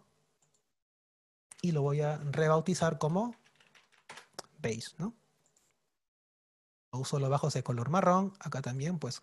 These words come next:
le voy a poner color marrón. Voy aquí a cargar nuevamente, puede ser cualquier compresor realmente, ¿no? Pero si lo tengo, ¿por qué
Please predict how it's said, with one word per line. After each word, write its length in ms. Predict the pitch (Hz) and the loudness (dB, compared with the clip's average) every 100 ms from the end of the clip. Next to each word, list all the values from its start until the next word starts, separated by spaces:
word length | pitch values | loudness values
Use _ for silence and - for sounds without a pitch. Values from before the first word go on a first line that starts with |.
| _ | _
le 100 | 120 | -10
voy 120 | 117 | -8
a 80 | 117 | -6
poner 260 | 123 131 170 | -6 -6 -4
color 360 | 127 131 220 - _ _ _ _ _ _ - _ - _ _ - | -4 -4 -4 -10 _ _ _ _ _ _ -20 _ -20 _ _ -12
marrón. 440 | 120 110 - - _ _ _ _ _ _ _ _ - _ - _ _ - - - - _ _ | -10 -8 -10 -16 _ _ _ _ _ _ _ _ -20 _ -20 _ _ -20 -20 -20 -20 _ _
Voy 220 | 151 170 | 0 2
aquí 180 | 170 185 | 4 2
a 40 | |
cargar 400 | 180 151 151 160 | 2 4 6 4
nuevamente, 960 | 160 180 170 175 170 - 160 156 147 143 _ - _ | 4 2 4 2 0 0 2 2 0 -4 _ -20 _
puede 140 | - 269 | 6 10
ser 160 | 277 | 10
cualquier 280 | 226 170 180 | 8 4 4
compresor 500 | 190 196 123 - 135 | 2 4 2 4 4
realmente, 400 | 139 127 117 - | 4 4 0 -4
¿no? 140 | 123 175 | -6 -2
Pero 340 | 202 247 269 _ _ _ _ _ _ _ _ _ _ _ | 0 0 -4 _ _ _ _ _ _ _ _ _ _ _
si 120 | - 151 | -2 0
lo 120 | 147 | 4
tengo, 300 | 196 202 196 | 4 4 2
¿por 180 | 151 143 | 0 0
qué 380 | 165 156 156 | -2 -2 -2